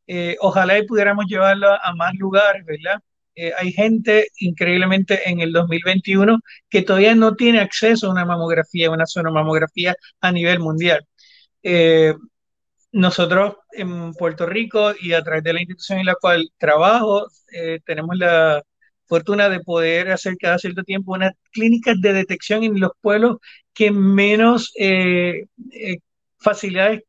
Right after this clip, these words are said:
eh, cuentan, ¿verdad? Y nos hemos dado cuenta que, eh, en este siglo, y parece irrisorio, eh, todavía hay gente que nunca se haya hecho una mamografía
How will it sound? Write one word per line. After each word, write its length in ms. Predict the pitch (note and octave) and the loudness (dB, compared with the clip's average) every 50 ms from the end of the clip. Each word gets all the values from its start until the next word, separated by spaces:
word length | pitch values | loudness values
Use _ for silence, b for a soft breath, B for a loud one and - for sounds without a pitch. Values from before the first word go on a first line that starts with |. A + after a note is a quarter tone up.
| _ - | _ -12
eh, 280 | G3 F#3 F3+ F3 E3+ - | -8 -6 -6 -6 -8 -2
cuentan, 440 | _ G#3+ A3 G#3+ G3 G3 F#3 E3 D#3+ | _ 2 2 2 0 -4 -6 -6 -6
¿verdad? 280 | D#3 D#3 F3 G3+ A3 A3+ - b b b b b b _ | -6 -2 0 0 0 -2 -6 b b b b b b _
Y 140 | G3 F#3+ | 0 4
nos 140 | F#3 F#3 F#3+ | 4 6 6
hemos 220 | F#3 E3+ E3+ E3+ D#3+ | 4 4 0 0 2
dado 260 | F3+ F3+ F#3+ G3+ G3+ | 4 4 4 4 2
cuenta 460 | - F#3+ F#3+ G3 F#3 A3 A3 G#3+ G#3 - _ _ _ _ | 0 -2 -2 0 0 0 0 0 -2 -6 _ _ _ _
que, 360 | - - F#3 F3 E3+ E3+ E3+ - _ _ _ _ _ _ _ _ _ | -6 -4 -2 0 0 -2 -4 -6 _ _ _ _ _ _ _ _ _
eh, 260 | F3+ F3+ F3+ F3 E3+ - - | -4 -2 0 0 -2 -4 -4
en 440 | G#3 F#3+ E3+ E3 E3 E3+ E3 D#3 - _ _ | -2 -2 0 0 0 -2 -4 -6 -10 _ _
este 400 | A3 G3 F#3+ F#3+ - - G#3 G#3 | -2 -2 -2 -2 -2 -2 -2 -2
siglo, 640 | - - G3+ A3+ A#3 A#3 A3+ G#3 F3+ F#3+ G#3+ A#3+ A3+ F3+ | -2 -4 0 0 2 2 2 0 0 0 0 0 -4 -10
y 120 | F3 F3+ | -12 -12
parece 380 | D#3 E3+ D#3+ D#3 E3+ - - F#3 | -6 -4 -4 -4 -4 -4 -6 -8
irrisorio, 640 | F3+ F#3 F#3+ F#3+ - A3 G#3 G3+ G3+ G3+ F#3+ F#3+ - _ _ _ _ _ _ | -8 -6 -8 -6 -2 0 0 2 2 2 -2 -2 -4 _ _ _ _ _ _
eh, 540 | - E3+ E3 E3 E3 D#3+ D#3+ D#3+ D#3 D#3 D#3 D#3 | -2 0 2 4 4 4 4 4 4 2 0 -2
todavía 360 | - F3+ E3 D#3 E3 E3+ F3+ | 0 2 2 4 4 2 2
hay 60 | F#3+ D#3+ | 0 0
gente 320 | G#3 G#3+ G#3+ G3 A3 G3+ | 0 -2 -2 -2 -6 -4
que 140 | - F#3+ E3+ | -4 -6 -4
nunca 380 | E3+ F3 G3+ A3+ A3+ - G3+ | -2 0 0 0 0 -2 -4
se 140 | - - F3+ | -4 -4 -4
haya 160 | E3+ E3+ E3+ | -2 0 -2
hecho 180 | E3+ E3+ - F3+ | -2 -2 -4 -6
una 120 | F3 F3 | -6 -4
mamografía 680 | E3+ E3+ E3+ E3+ E3 E3 E3+ - _ F#3+ F3+ F3+ F3 | -4 -4 -4 -4 -4 -4 -4 -6 _ -4 -2 0 0